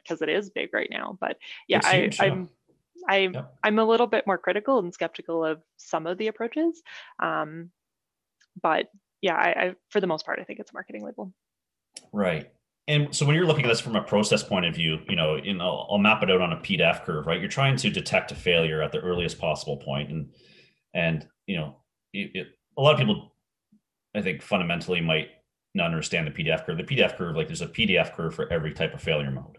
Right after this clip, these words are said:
Speaker 2: right? So multiple, a-, an asset has hundreds of thousands of P D F curves. So you're, and, and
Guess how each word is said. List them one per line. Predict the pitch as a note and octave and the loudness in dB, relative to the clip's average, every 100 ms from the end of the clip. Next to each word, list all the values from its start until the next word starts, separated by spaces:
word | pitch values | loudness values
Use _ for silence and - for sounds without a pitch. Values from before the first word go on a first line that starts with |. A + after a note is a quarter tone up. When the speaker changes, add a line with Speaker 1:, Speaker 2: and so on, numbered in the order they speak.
| _ | _
Speaker 2:
right? | - C#2 E2 - - | -6 -2 -2 -4 -6
So | E2 | -4
multiple, | D#2+ D#2+ C#2+ D2 | 0 -2 -2 -2
a-, | C#2 C#2 - | -2 -4 -4
an | E2 | 0
asset | F2+ E2 C#2 | 2 2 0
has | D#2+ D2+ - _ _ _ _ _ | 0 -2 -4 _ _ _ _ _
hundreds | - D#3 A2+ E2+ | 2 4 4 0
of | E2+ D2 | -4 2
thousands | F2 E2 D2+ | 2 2 -4
of | D2+ | -6
P | E2+ | -4
D | D#2 | 0
F | F2 - | -2 -2
curves. | D2+ C#2 | -8 -6
So | E2+ | -6
you're, | D#2+ - - - - | -6 -10 -20 -20 -6
and, | F2+ E2+ | -2 0
and | F2 E2 E2 | 0 0 -4